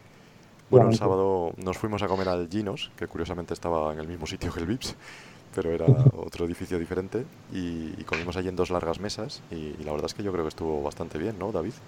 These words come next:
Speaker 2: Sí, la verdad que pasamos una comida muy, muy agradable. Estaríamos un par de horas y, bueno, pues comentando las, las ponencias de la mañana y poniéndonos ciegos comiendo.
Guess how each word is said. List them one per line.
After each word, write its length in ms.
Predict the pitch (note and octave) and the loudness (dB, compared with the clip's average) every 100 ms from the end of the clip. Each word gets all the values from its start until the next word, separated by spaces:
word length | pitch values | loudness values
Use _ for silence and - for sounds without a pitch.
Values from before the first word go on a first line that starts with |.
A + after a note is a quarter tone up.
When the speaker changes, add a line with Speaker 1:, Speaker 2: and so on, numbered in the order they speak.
| - - - - - - - | -20 -18 -20 -20 -20 -20 -2
Speaker 2:
Sí, 300 | - C3+ C3+ | 6 10 10
la 120 | C#3 A#2+ | 10 10
verdad 220 | A2+ A#2+ | 10 8
que 80 | C#3+ | 8
pasamos 400 | B2+ B2+ B2+ B2 | 6 6 6 8
una 140 | B2 | 8
comida 300 | A#2+ B2 A#2+ | 10 10 10
muy, 320 | A#2+ B2 A#2+ | 10 10 10
muy 140 | A#2+ A#2+ | 10 8
agradable. 680 | A#2 A#2 A#2+ D3 F#3 A3 - _ _ _ _ | 10 10 10 8 4 0 -6 _ _ _ _
Estaríamos 1000 | - - A#2 A#2+ B2 B2 B2 B2 A#2+ A#2+ A#2+ | 0 6 8 8 10 10 8 8 6 4 2
un 100 | B2 | 6
par 180 | A#2+ A#2 | 8 10
de 100 | A#2 | 8
horas 760 | D3 E3 D#3+ D#3 D3+ D3 - | 6 4 4 4 2 0 -2
y, 320 | - A2+ A2 A2 | 4 6 6 8
bueno, 260 | B2 B2+ | 8 8
pues 140 | B2 - | 6 6
comentando 440 | A#2+ A#2 A#2+ B2+ | 6 8 8 10
las, 800 | C3 B2+ B2+ B2 B2+ B2+ - - _ _ _ _ | 10 10 8 6 2 -2 -10 -18 _ _ _ _
las 180 | B2+ A2+ | 4 4
ponencias 400 | B2+ B2 A#2+ C3 | 6 6 8 8
de 80 | B2 | 8
la 100 | B2 | 8
mañana 600 | B2 C3 D#3+ F3+ G#3 G#3+ | 6 4 4 4 2 4
y 440 | E3 B2+ B2 A#2 A2+ | 4 4 4 4 6
poniéndonos 720 | A#2 B2+ D#3 C3+ A#2+ A2+ A2 | 6 8 8 8 8 8 6
ciegos 260 | C3+ B2 B2 | 6 6 6
comiendo. 520 | A#2+ F3 D3 A2 | 2 2 0 -2